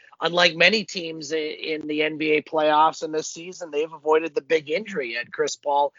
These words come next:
out for covid, but you haven't seen that big injury like some of the other teams, including Milwaukee, is facing right now. Uh, I think the matchup on Chris Paul with Jrue Holiday is another big key. Milwaukee traded a lot of draft picks to get this guy,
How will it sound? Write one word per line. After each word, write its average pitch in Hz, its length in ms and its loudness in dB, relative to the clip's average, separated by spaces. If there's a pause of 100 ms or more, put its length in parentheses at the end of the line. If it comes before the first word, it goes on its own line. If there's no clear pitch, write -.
(300)
out 160 220 6
for 151 180 -6
covid, 202 360 4
but 156 120 0
you 156 80 0
haven't 160 240 -2
seen 170 220 -6
that 143 220 0
big 151 200 4
injury 156 400 4
like 135 320 -4
some 156 160 -8
of 139 60 -6
the 143 100 2
other 175 180 6
teams, 139 380 -6
including 135 560 -2 (280)
Milwaukee, 143 680 4
is 131 120 -6
facing 139 420 -4
right 139 340 -4
now. 147 420 0
Uh, 139 240 0 (100)
I 175 200 6
think 208 340 -4
the 156 120 -6
matchup 170 520 -4 (100)
on 160 220 -6
Chris - 300 -6
Paul 156 500 -4 (240)
with 131 180 -10
Jrue 160 280 -8
Holiday 139 640 2
is 135 260 -4
another 143 640 0 (180)
big 147 460 0
key. 151 320 -4
Milwaukee 151 480 0
traded 170 320 0
a - 20 2
lot 185 220 4
of 214 80 0
draft 214 360 2
picks 226 200 -2
to 190 80 -8
get 226 200 0
this 185 220 -8
guy, 147 400 -4